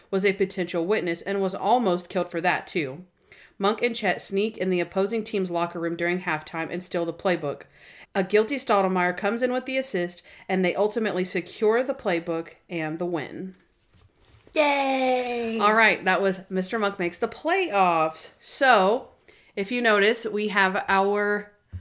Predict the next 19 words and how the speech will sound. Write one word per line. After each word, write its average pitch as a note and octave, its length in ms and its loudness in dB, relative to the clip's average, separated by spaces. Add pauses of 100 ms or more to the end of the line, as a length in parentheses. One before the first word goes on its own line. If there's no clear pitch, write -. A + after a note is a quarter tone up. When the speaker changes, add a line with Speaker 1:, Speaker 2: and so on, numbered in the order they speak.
(160)
Speaker 1:
playoff G#3 640 4
swag, F#3+ 720 2 (120)
okay? G3 480 0 (580)
Because A#3 300 2
today A3 280 6
is G3+ 140 6
what, F#3+ 260 4
Noah? E3 400 -2 (920)
Speaker 2:
Super D#4+ 520 -2
Bowl E4 360 6
Sunday! D4+ 1300 6
Speaker 1:
It G#3+ 280 2
is G#4+ 220 4
Super C#4+ 260 0
Bowl G#3+ 200 0
Sunday, F3 580 -2
and A3+ 600 -2 (600)
we A3 320 -4
are G3+ 520 -2